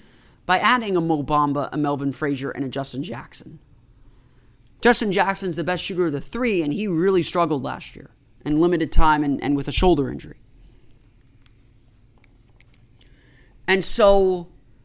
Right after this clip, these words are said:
the draft, in that sense, left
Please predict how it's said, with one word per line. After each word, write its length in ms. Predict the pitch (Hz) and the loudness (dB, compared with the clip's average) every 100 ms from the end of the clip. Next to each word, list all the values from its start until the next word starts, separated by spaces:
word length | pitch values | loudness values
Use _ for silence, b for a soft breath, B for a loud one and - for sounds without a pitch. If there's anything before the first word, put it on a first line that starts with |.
| _ - _ - - - - | _ -20 _ -16 -16 -12 -2
the 100 | 190 | 0
draft, 680 | 190 233 269 175 135 - - - | 6 8 10 8 4 -8 -12 -2
in 140 | 160 | 0
that 400 | 151 147 - - | 0 -2 -6 -8
sense, 840 | - - 262 170 165 - - - - - - - b b b b b - | 4 8 10 8 0 -6 -10 -12 -14 -14 -14 -20 b b b b b 0
left 460 | 208 233 - - | 2 2 0 -20